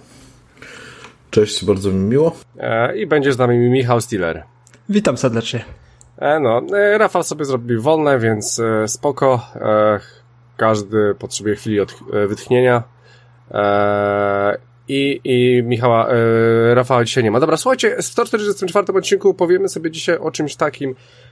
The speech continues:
Speaker 2: e, co się nazywa Blackout, e, Blackout Club. E, słuchajcie,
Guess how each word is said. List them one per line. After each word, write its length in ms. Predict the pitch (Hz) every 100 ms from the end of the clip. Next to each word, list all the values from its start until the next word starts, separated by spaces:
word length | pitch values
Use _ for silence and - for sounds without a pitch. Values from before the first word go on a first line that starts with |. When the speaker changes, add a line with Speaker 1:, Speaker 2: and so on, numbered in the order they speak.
| _
Speaker 2:
e, 460 | - 131 131 131 127
co 120 | 143
się 320 | - 151 143 143
nazywa 800 | 135 120 127 117 127 127 127 - 120 - _ -
Blackout, 800 | 107 120 123 123 117 107 110 - _ _ _ _ _ _ -
e, 280 | 113 110 113
Blackout 420 | 135 135 123 -
Club. 340 | 147 170 160
E, 540 | 135 156 147 147 151 156
słuchajcie, 280 | 233 240